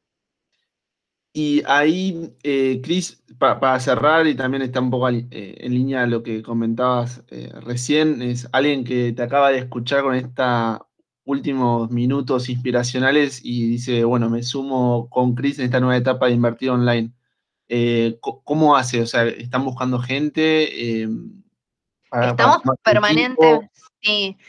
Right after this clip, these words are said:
Speaker 2: estamos permanentemente buscando gente tanto de I T como de, de, de producto y como en el resto de las áreas, a ver, ¿no? Em, porque justamente al ser inversiones tenemos muchas áreas que tal vez no son la,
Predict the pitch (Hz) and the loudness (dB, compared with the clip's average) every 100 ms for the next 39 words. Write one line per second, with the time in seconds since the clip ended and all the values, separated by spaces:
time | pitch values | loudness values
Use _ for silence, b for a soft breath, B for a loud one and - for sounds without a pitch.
0 | b 208 202 277 359 240 208 202 240 247 | b -8 0 2 2 2 0 0 -2 -2
1 | 233 233 226 202 - 208 208 220 214 214 | -4 -2 -4 -4 -4 -2 -2 -2 -6 -4
2 | 226 185 180 190 180 170 170 226 233 240 | -4 -4 -6 -4 -2 -2 -4 -8 -6 -4
3 | 214 175 170 165 160 151 - 160 147 - | -6 -4 -2 -2 -4 -6 -4 -4 -2 -6
4 | 71 - 165 - 165 196 247 233 247 240 | -8 -4 -4 -2 -2 0 -2 0 2 2
5 | - 180 180 190 214 370 381 277 - 233 | 2 0 2 2 0 0 2 2 2 0
6 | 214 - 165 196 180 185 190 B B B | 0 2 4 4 4 2 0 B B B
7 | - 175 160 151 - - 165 175 170 160 | 0 0 0 -14 -12 -6 -4 0 -2 -2
8 | _ _ _ _ _ - - _ - - | _ _ _ _ _ -20 -20 _ -20 -14
9 | 202 214 208 214 190 185 202 208 180 - | -6 -2 -2 0 0 0 -4 0 -2 -2
10 | 208 214 220 180 202 208 - 196 202 233 | -2 0 -2 -4 0 0 -2 -12 -8 -6
11 | 269 240 208 220 240 247 - 175 175 196 | -6 -2 0 2 0 -2 -4 -2 -2 0
12 | 233 226 226 233 233 214 185 | -2 -4 -4 -2 0 -2 -4